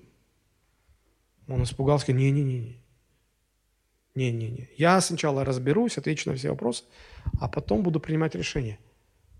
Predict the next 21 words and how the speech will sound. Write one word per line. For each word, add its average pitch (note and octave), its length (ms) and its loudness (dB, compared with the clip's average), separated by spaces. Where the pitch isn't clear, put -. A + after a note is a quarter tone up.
В A#2+ 80 -6
этом C3 260 -2
проблема. D#3 540 -2
Оказывается, D3+ 840 2
вот D3+ 140 4
это E3 160 4
вот D3+ 160 2
самое D#3 360 4
главное, D3 720 2
оно D3 240 2
становится F3 720 0
в - 80 -16
христианстве, C3+ 580 2
оно A#2+ 180 -4
становится G3 500 -2
очень F#3+ 260 -4
проблематичным F#3+ 800 2
для D#3 100 2
того, G#3 180 -2
чтобы E3+ 300 0
люди G3 420 2